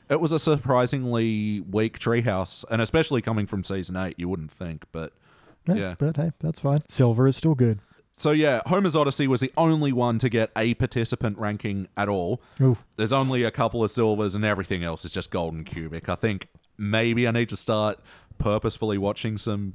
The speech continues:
Speaker 1: more forgettable episo-, uh,
Speaker 2: From
Speaker 1: ep-,
Speaker 2: that era?
Speaker 1: yeah.
Speaker 2: It's fair enough. We should probably do that.
Speaker 1: 'Cause it feels like I'm running out, but then other times it's like, fuck, there is just so much greatness. We've still got so much greatness ahead.
Speaker 2: And this is why it's, you know, such a loved show.
Speaker 1: Yeah.
Speaker 2: This is why people make podcasts about it, for fuck's sake.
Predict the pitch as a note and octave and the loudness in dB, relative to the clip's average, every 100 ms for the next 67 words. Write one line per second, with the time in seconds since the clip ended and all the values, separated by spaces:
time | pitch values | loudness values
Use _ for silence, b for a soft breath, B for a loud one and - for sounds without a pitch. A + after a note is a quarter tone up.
0 | - G2+ G2 G#2+ G2+ G2 G2 G2 - - | -6 -4 -2 -2 0 0 0 -2 -4 -8
1 | - G#2 F#2+ F2 - - - C3 A#2+ A#2 | -4 -2 -2 -4 -10 -16 -4 0 2 2
2 | A#2+ B2+ C3 - A2+ G#2+ G2 F2 F2 - | 2 0 -2 -6 -2 0 0 -2 -6 -8
3 | G3 - D3 A#2 A#2+ C#3+ - C3+ A#2+ C3 | -8 -2 2 2 0 -4 -6 -6 -8 -8
4 | B2 C#3 - - B2 G#2+ G2+ G2 F#2+ - | -10 -14 -16 -4 0 2 2 0 -4 -10
5 | - G#2 B2 C3 C3 C3+ C3+ C#3 C#3+ C#3 | -10 -2 0 2 0 0 -2 0 -2 -2
6 | B2 C#3 C3 B2+ A#2+ A#2+ G#2+ G#2+ G#2+ G2+ | -4 -2 0 0 0 0 0 -2 -4 -4
7 | - - F#2+ - G2+ F#2+ F2+ F#2 - G2+ | -4 -14 -14 -4 -2 -2 -2 -4 -2 -2
8 | F2 E2+ - F2 D#2+ F2+ C#3+ D3 - C3 | -2 -4 -6 -6 -4 -2 0 0 2 0
9 | G#2 F2 - G2 E2+ D2+ F2+ E2+ E2 - | 2 -2 -2 -2 -2 -6 -8 -6 -6 -8
10 | E2 D#2+ D2+ C3+ B2+ C3+ C3+ C3+ C3+ - | -8 -6 2 4 4 4 4 4 2 2
11 | B2+ B2+ C3 C#3+ - B2+ C3 B2+ - E3 | 4 6 6 4 0 4 4 2 2 2
12 | D3+ - _ G#2+ G#2+ F2+ - - b b | 2 -2 _ -2 0 -2 -6 -20 b b
13 | b b A#2+ C3 C#3 C#3 C#3+ D3+ D3 D3+ | b b 2 4 4 6 6 4 4 2
14 | C#3+ B2 A2+ B2 C3 C3 - C3+ D3+ - | 4 2 2 0 -2 -4 -8 -12 -14 -18
15 | - | -18